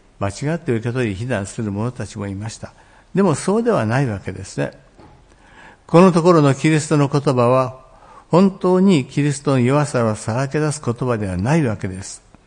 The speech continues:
決してそうではなく、この言葉は実は旧約聖書の詩編の二十二編の言葉を引用しているわけです。この旧約聖書の詩編二十二編に、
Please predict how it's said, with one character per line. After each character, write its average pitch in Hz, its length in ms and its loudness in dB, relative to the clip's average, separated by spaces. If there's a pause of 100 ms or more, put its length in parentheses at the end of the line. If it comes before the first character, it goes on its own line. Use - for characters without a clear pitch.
(720)
決 135 180 0
し - 20 -8
て 165 100 2
そ 202 200 2
う 185 60 2
で 147 80 0
は 113 140 2
な 117 160 2
く、 175 280 -2 (520)
こ 185 120 6
の 190 120 6
言 165 300 0
葉 156 140 2
は 117 100 2
実 120 300 -4
は 120 120 0 (260)
旧 208 240 4
約 214 200 4
聖 185 280 -2
書 123 220 -2
の 139 360 0 (520)
詩 - 320 -4
編 135 420 4
の 143 320 2 (340)
二 202 220 6
十 143 400 2
二 190 260 2
編 175 380 0
の 202 320 0 (340)
言 127 280 0
葉 110 160 2
を 95 180 -2
引 143 320 4
用 156 180 2
し - 140 -6
て 147 160 -2
い 139 40 -2
る 139 80 -2
わ 120 120 -4
け 92 140 -10
で 87 100 -14
す。 - 220 -20 (1500)
こ 139 120 6
の 127 120 8
旧 160 140 4
約 151 180 6
聖 156 160 2
書 147 140 0
の 139 100 2
詩 151 180 -2
編 147 160 4
二 190 160 2
十 170 220 0
二 165 140 0
編 180 260 4
に、 175 300 2